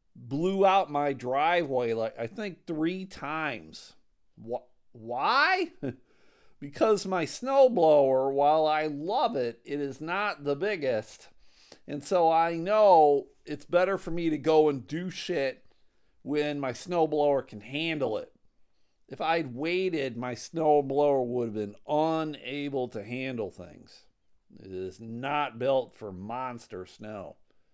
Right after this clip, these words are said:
And I realize that my one neighbor is a piece of shit. <laughs> He's a Patriots fan,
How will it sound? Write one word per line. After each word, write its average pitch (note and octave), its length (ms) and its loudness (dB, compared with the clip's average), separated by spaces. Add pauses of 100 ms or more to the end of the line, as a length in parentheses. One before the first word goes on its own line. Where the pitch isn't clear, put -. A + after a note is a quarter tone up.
(720)
And D3 100 -6
I E3 140 0
realize A3 640 2
that F#3 220 0
my E3+ 180 -2
one G#3+ 400 0
neighbor G#3 400 -2
is C3+ 160 -6
a C3 60 -10
piece - 440 -8
of C3 120 -8
shit. - 680 -6 (160)
<laughs> - 640 -12 (800)
He's F#3 340 -2
a D3 40 -2
Patriots G3+ 840 -2
fan, G2+ 420 -6